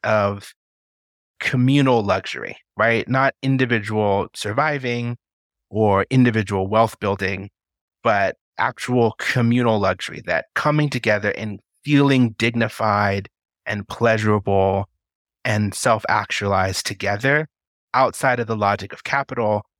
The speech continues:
and outside of the logic of exchange, where we give our genius to each other and we practice and learn to receive that genius. And we give care to people unconditionally within our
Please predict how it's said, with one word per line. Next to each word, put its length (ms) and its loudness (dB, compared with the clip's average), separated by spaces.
and 100 -12
outside 400 0
of 60 -2
the 100 0
logic 340 0
of 120 -12
exchange, 720 -2
where 480 2
we 320 -8
give 720 0
our 140 2
genius 480 0
to 140 -6
each 180 -4
other 340 -2
and 160 -2
we 180 -2
practice 680 -4
and 240 -4
learn 240 2
to 180 -4
receive 560 0
that 240 0
genius. 480 -6
And 160 2
we 120 2
give 580 0
care 440 0
to 140 -4
people 540 0
unconditionally 840 -2
within 400 0
our 480 0